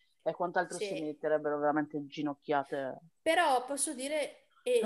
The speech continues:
Speaker 1: <clears throat>
Speaker 2: non, non è per spezzare una lancia in favore delle donne, però se ci prova una donna a baciarti con la forza è diverso se ci prova un uomo.
Speaker 1: Beh,
Speaker 2: Un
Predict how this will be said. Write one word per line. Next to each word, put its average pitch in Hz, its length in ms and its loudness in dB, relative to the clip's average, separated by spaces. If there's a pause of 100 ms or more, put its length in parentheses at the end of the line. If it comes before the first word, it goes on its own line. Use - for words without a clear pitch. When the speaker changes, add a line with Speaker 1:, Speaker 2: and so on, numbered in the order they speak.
Speaker 1:
<clears throat> - 100 -4
Speaker 2:
non, 233 260 2
non 254 140 0
è 311 100 2
per 302 120 -6
spezzare 247 420 -2
una 247 160 -4
lancia 254 260 -4
in 277 80 -8
favore 240 320 -4
delle 226 220 -2
donne, 196 420 -6 (240)
però 320 200 2
se 285 200 0
ci - 160 -4
prova 330 320 2
una 262 180 -2
donna 233 300 -2
a 190 40 -6
baciarti 262 760 -6 (440)
con 220 140 -4
la 208 40 -2
forza 214 520 -2
è 233 80 2
diverso 240 400 -2
se 240 140 -6
ci - 140 -10
prova 202 300 -4
un 214 140 -8
uomo. 185 480 -10 (1080)
Speaker 1:
Beh, 180 220 2
Speaker 2:
Un 160 60 8